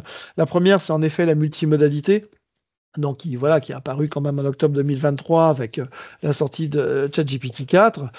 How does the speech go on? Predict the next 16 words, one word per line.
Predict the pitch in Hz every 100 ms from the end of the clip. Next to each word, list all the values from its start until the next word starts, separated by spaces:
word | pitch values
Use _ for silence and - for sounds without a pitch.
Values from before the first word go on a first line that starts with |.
| - _
Et | 160 165
aujourd'hui, | 156 135 156 143 208 226
ça | - 151 139
devient | 131 123 156 170 160 233 220
quasiment | 151 143 160
un | 151
standard | - - 185 190 180
qui | 180 143
se | -
met, | 143 135 127
euh, | 120 -
qui | -
se | 139 147
met | 131
en | 127
place. | 120 180 220 -